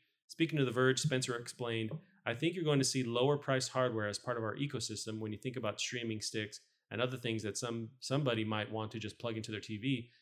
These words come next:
and play via xCloud. You can imagine us even having something that we just included in the Game Pass subscription that gave you an ability to stream xCloud games to your television and, and buying a controller." It's worth pointing out that Spencer is speaking somewhat hypothetically at this point, but it would,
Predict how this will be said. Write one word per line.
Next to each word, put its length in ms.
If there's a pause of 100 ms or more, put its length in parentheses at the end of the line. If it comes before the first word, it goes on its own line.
(140)
and 100
play 160
via 180
xCloud. 460 (380)
You 120
can 100
imagine 340
us 120
even 180
having 260
something 320
that 120
we 80
just 200
included 360
in 80
the 60
Game 220
Pass 180
subscription 580 (300)
that 140
gave 180
you 60
an 60
ability 360
to 140
stream 280
xCloud 440
games 300 (280)
to 80
your 60
television 560
and, 180 (180)
and 200
buying 220
a 40
controller." 380 (420)
It's 160
worth 180
pointing 260
out 140
that 80
Spencer 300
is 80
speaking 320
somewhat 360
hypothetically 840 (220)
at 120
this 120
point, 380
but 100
it 40
would, 180